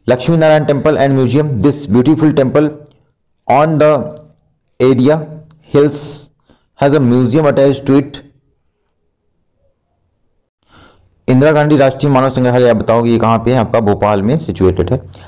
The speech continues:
श्यामला hills, श्यामला hills में। लक्ष्मी नारायण temple and museum, इन-, इसके बारे में आप ये बताओगे कि ये आपके, इसके जो collections हैं वो सीहोर, रायसेन, मंदसौर, शहडोल district, यहाँ सारे के सारे पाए जाते हैं।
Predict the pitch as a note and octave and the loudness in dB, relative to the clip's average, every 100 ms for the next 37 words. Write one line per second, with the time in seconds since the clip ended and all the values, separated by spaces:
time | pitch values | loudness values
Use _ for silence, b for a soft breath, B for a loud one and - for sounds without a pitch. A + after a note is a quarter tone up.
0 | B - B2 B2 B2+ A2+ B2+ - - - | B -4 -2 0 0 0 -2 -4 -8 -10
1 | _ _ _ - A#2+ A2 F#2+ F#2+ - - | _ _ _ -4 0 0 0 -4 -6 -12
2 | - B B B B A#2 D#3 D#3 D3 C#3 | -12 B B B B -2 0 2 2 0
3 | B2+ C#3+ C3+ B2 A#2 C#3+ A2+ A2+ A2 - | 0 0 0 0 0 0 0 0 0 0
4 | B2+ B2+ B2 B2 A2+ A2+ A#2+ B2 A2+ A#2 | 0 2 0 0 0 0 0 0 2 2
5 | E2+ G#2 - B2+ B2+ b b b - A#2 | 2 -2 -2 -6 -6 b b b -12 -4
6 | D3 B2+ C3 B2+ B2+ D3 C#3+ C3+ B2 D3 | -2 0 0 0 0 -4 -2 -2 0 0
7 | D3 - _ _ - A#2+ B2 A#2 A#2 A#2 | -2 -10 _ _ -2 2 2 2 2 0
8 | B2 A#2 A#2 A2+ A#2+ A2+ A#2 A2 A2 A2 | 0 0 0 0 0 2 0 2 2 2
9 | G#2+ C3+ B2 A2 G#2+ G2+ G2+ G2 G#2 G#2+ | 0 -2 -2 -2 0 0 0 0 -2 0
10 | F#2 F2 G#2+ C#3+ - | 0 0 0 -2 -6